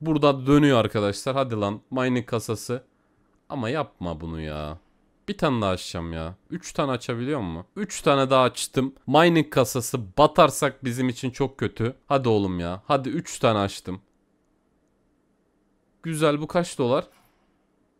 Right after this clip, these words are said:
Dokuz dolar mı lan? Oğlum ya. Vallahi arkadaşlar bu kasa kısmını anlamış değilim. Sitede daha yeniyiz. Öğreneceğiz burayı ama şu an sitede bir sıkıntı var ya. Sitede değil de büyük ihtimal bende bir sıkıntı var. Neden?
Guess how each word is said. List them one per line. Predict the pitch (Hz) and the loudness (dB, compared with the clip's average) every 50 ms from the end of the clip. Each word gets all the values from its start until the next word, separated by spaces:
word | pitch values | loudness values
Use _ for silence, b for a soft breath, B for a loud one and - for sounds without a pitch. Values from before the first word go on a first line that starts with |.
| _ _ _ _ _ _ _ - 127 | _ _ _ _ _ _ _ -8 -8
Dokuz | 123 120 - 214 196 202 | -8 -6 -4 -6 -2 0
dolar | 220 208 196 170 135 | 0 2 2 2 0
mı | 123 113 110 | 0 -2 -2
lan? | 123 156 196 233 - - | -2 -2 -4 -6 -8 -6
Oğlum | 104 117 131 131 123 117 107 101 92 87 87 | -4 -2 -2 -2 -2 -2 -2 -2 -4 -4 -4
ya. | 87 85 85 82 82 80 78 78 82 - - | -4 -4 -4 -4 -4 -6 -8 -10 -12 -10 -2
Vallahi | 95 117 139 156 151 143 135 | 2 4 4 6 6 6 6
arkadaşlar | 127 123 - 139 131 131 120 - - 117 104 95 98 104 | 4 4 2 0 0 0 0 -2 -2 -4 -4 -4 -6 -6
bu | 120 131 135 135 - - _ - | -4 -2 -2 -2 -4 -8 _ -12
kasa | - - 120 113 - - - 151 143 147 - - - _ - | -6 -4 -2 -2 -4 -2 0 0 2 2 0 -4 -8 _ -12
kısmını | - - 143 - - - 127 123 123 123 120 127 135 - - - | -8 -6 -6 -6 -6 -4 -4 -2 -2 0 0 0 -2 -4 -4 0
anlamış | 113 117 123 123 123 123 123 123 123 - - - | 2 2 4 4 2 2 2 0 -2 -4 -2 0
değilim. | 135 131 120 123 123 | 0 2 2 0 -2
Sitede | - - - - - 131 123 135 135 131 120 107 | -4 -4 -6 -4 -2 -2 0 0 -2 -4 -2 0
daha | 123 123 123 123 | 2 4 4 4
yeniyiz. | 123 117 120 123 127 135 135 127 127 127 - - - - | 2 2 2 2 2 2 2 2 0 -2 -4 -8 -2 2
Öğreneceğiz | 120 123 127 123 123 123 123 120 127 131 131 127 123 120 | 4 6 6 8 6 6 4 2 2 0 -2 -2 -4 -4
burayı | 113 113 120 143 - | 0 0 2 2 2
ama | - 143 143 147 | 0 0 0 -2
şu | 147 - - 147 | -2 0 0 2
an | 143 | 2
sitede | 143 - - - - 147 139 147 147 | 2 -2 -2 0 0 2 2 2 0
bir | 143 | -2
sıkıntı | - - - - 143 131 123 - 143 | -4 -10 -10 -6 -6 -6 -4 -2 -2
var | 131 113 95 | 0 0 0
ya. | 95 98 101 101 | 2 0 0 -2
Sitede | - - - - 120 120 131 135 139 | -4 -6 -4 -2 -2 0 0 0 2
değil | 143 139 139 131 | 0 0 0 -2
de | 117 98 | -2 -2
büyük | 101 110 113 - | -2 -4 -6 -8
ihtimal | - - 123 123 120 117 117 98 | -8 -6 -2 0 0 0 -2 0
bende | 101 104 104 107 113 123 | 0 0 0 0 -2 -2
bir | 120 | -4
sıkıntı | - - - 113 - - 98 90 - - 92 | -6 -8 -10 -10 -8 -6 -6 -6 -6 -4 -2
var. | 104 120 139 - _ _ - | -2 -2 -2 -4 _ _ -2
Neden? | 110 113 110 123 135 147 147 147 | -2 0 2 2 2 2 0 -4